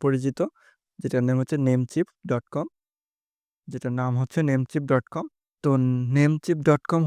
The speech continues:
হচ্ছে চিপ ডোমেইন রেজিস্ট্রেশন প্লাস অ্যাফোর্ডেবল হোস্টিং। দে-, তো এখানে আপনারা দেখতে পারবেন সিম্পল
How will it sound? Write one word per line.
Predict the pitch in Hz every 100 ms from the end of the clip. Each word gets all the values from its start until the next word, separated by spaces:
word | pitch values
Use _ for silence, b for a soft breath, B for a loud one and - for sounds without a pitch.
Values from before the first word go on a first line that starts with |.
| 160
হচ্ছে | - - 190 - _ _ _ _ -
চিপ | 147 139 135
ডোমেইন | 139 147 139
রেজিস্ট্রেশন | 139 120 139 151 151
প্লাস | 135 131 135 -
অ্যাফোর্ডেবল | 131 135 139 131 139 127 120
হোস্টিং। | 127 - 156 - b b b _ _ - 196
দে-, | - _
তো | - 131
এখানে | 135 135
আপনারা | - 143 139
দেখতে | 131 143 143
পারবেন | 139 160 180 -
সিম্পল | 135 127 147